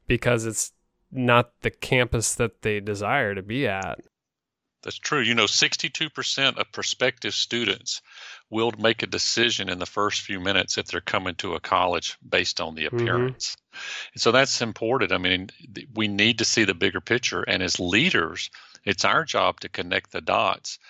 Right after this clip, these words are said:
Speaker 2: that we're doing more than working for a paycheck and a, and a pension. We're working for a, a purpose. There's a purpose for what we're doing. Our work actually matters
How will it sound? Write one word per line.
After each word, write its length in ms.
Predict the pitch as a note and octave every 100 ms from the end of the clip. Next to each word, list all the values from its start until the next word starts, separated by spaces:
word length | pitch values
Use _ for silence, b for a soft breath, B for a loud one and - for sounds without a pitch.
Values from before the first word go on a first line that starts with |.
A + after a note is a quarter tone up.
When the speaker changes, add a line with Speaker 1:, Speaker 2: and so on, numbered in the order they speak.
| B B -
Speaker 2:
that 120 | G2+
we're 160 | G2 G2+
doing 360 | G2+ G2+ F#2+
more 320 | F2+ G2+ B2+
than 160 | A#2 F#2
working 260 | F#2+ - F#2
for 220 | - F2+
a 40 |
paycheck 800 | - F#2 F#2+ - F2+ E2+ - - - _
and 180 | - F#2
a, 200 | E2+ D#2+ -
and 120 | F2+
a 40 | D#2+
pension. 560 | - C#3 F3 - E2+ D#2+ B B _
We're 120 | A2
working 320 | E3+ D#3+ -
for 320 | G#2 - G2+ F2+
a, 160 | E2+ - G#2+
a 80 |
purpose. 580 | - - G#2+ - G2+ -
There's 220 | - A2
a 80 | G2
purpose 500 | - - - C#3 A#2
for 180 | - G2+
what 180 | F2 -
we're 120 | F2+
doing. 460 | F2 F2+ F2 E2+ - - _ -
Our 420 | A#2 A2+ C#3 D3 B B B B B B
work 500 | - G2+ A#2 A#2+ A#2 - -
actually 580 | G2+ G#2 - G2+ F#2+
matters 800 | F2 F2 F#2 G2 F#2 F2 E2+ -